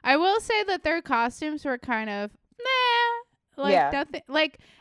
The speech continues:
Speaker 1: Addison is so cute that I was expecting a very cute costume from her, and she went with Harley Quinn, the most,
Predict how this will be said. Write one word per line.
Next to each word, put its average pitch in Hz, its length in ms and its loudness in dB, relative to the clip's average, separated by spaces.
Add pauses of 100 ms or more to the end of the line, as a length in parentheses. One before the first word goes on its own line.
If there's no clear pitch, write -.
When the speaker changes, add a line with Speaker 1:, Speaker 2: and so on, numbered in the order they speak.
Speaker 1:
Addison 415 400 2
is 440 120 -2
so 294 480 0
cute 320 380 -4
that 254 140 -2
I 247 100 0
was 262 160 -2
expecting 294 500 -8
a 302 80 -4
very 226 360 -2
cute 220 680 -2
costume 220 540 -2
from 302 160 -2
her, 302 220 0
and 240 200 -6
she 254 200 -6
went 262 180 -2
with 269 120 -6
Harley 226 360 -4
Quinn, 226 480 -4
the 240 140 -2
most, 233 400 -2